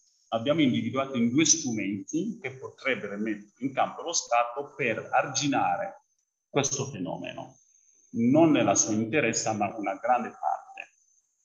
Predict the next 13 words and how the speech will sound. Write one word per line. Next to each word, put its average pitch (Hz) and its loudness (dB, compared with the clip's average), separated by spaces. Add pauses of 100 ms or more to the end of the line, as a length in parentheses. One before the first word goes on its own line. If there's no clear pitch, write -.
(240)
Cioè, - -2
il 117 -4
primo 175 2
è 123 0
una 131 4
riforma 135 0
del 107 -10
mercato 110 -2
del 107 -12
lavoro 98 -2
in 107 -2
agricoltura 120 -2
incentrato 139 0